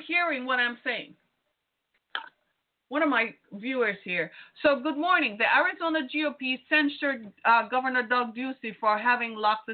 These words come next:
state down at one point, and former Senator Jeff Flake and, uh, for not supporting Donald Trump. Imagine that. Imagine that.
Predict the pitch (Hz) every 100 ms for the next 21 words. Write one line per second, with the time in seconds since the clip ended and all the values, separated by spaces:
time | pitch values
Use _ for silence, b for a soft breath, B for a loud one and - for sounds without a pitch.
0 | - 240 214 180 196 196 165 196 196 -
1 | 190 165 175 B B 196 202 262 262 262
2 | 262 240 226 208 233 233 226 208 196 190
3 | 196 - 196 - 220 202 185 - 185 233
4 | 208 190 185 190 185 170 170 156 269 330
5 | 320 311 294 311 220 - _ _ - B
6 | B B _ _ _ _ _ _ _ _
7 | - 269 339 381 370 359 349 247